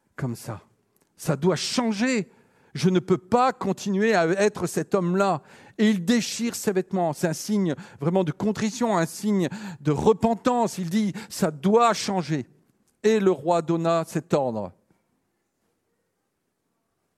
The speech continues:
Allez consulter l'Éternel pour moi.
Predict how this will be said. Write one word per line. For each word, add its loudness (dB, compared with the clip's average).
Allez 4
consulter -4
l'Éternel -2
pour -10
moi. -6